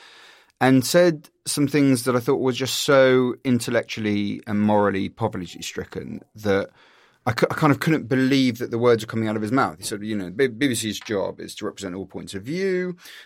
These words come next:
Um, everyone needs to know that their views are appropriately represented, including," fucking, uh, he actually said, "the people that believe that the earth is flat." He said, "It's critical to the B B C that we represent all points of view and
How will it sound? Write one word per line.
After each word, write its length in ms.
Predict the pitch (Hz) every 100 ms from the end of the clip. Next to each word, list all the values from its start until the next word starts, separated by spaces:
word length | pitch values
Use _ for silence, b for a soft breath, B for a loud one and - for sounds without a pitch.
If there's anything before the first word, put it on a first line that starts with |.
| B 110
Um, 160 | 113
everyone 360 | 135 135 143 123
needs 240 | 127 113
to 200 | 123 113
know 220 | 117 120 117
that 140 | 113
their 160 | 110 107
views 260 | 113 110
are 80 | 107
appropriately 600 | 101 - 127 - 110 113
represented, 960 | 107 - 113 95 98 98 - 90 110 - b b b b
including," 1000 | 147 143 - 226 254 120 87 92 117 151 _ _ _
fucking, 260 | - 135 -
uh, 400 | 90 - - - -
he 240 | 120 156
actually 180 | 160 139
said, 120 | 127
"the 100 | 131
people 280 | 117 147 143
that 120 | 135
believe 420 | 123 127 120 107
that 60 | 127
the 140 | 120
earth 180 | 127 117
is 120 | 120
flat." 460 | - 147 104 - - 120
He 80 | 117
said, 140 | 113
"It's 120 | 107
critical 440 | - 247 240 - 190
to 100 | 170
the 80 | 135
B 140 | 127
B 140 | 107 104
C 440 | - 95 95 104 -
that 100 | 117
we 160 | 110
represent 480 | 110 175 160 139 127 156
all 180 | 208
points 280 | 226 220 180
of 100 | 139
view 200 | 110 101
and 160 | 98